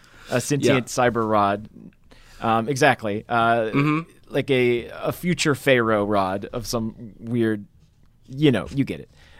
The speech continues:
Speaker 1: Um,
Speaker 2: I'd listen to that.
Speaker 1: I, I do.
Speaker 2: I
Speaker 1: I
Speaker 2: do?
Speaker 1: have, uh,
Speaker 2: Oh.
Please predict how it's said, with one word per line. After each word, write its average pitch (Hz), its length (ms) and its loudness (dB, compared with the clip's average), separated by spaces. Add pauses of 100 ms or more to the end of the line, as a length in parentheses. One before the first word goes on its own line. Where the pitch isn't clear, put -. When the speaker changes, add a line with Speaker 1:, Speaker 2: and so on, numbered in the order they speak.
Speaker 1:
Um, 139 240 0
Speaker 2:
I'd - 80 4
listen 202 260 2
to 104 60 0
that. 107 340 0 (300)
Speaker 1:
I, 117 320 -2
I 123 120 2
do. 123 300 4 (840)
Speaker 2:
I 113 140 0
Speaker 1:
I - 40 2
Speaker 2:
do? 110 100 2
Speaker 1:
have, 113 240 2
uh, 120 40 2
Speaker 2:
Oh. 113 340 2